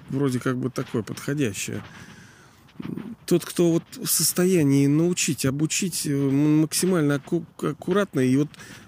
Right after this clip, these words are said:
быстро довести до результата. Вот. И такая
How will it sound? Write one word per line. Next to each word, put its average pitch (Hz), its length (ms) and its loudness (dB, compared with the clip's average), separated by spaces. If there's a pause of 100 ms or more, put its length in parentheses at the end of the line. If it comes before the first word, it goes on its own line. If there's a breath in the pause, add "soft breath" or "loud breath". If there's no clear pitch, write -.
(120 loud breath)
быстро 143 480 2
довести 147 420 2
до 143 140 0
результата. 147 640 0 (3000 loud breath)
Вот. 117 400 0
И 143 100 4
такая 156 760 2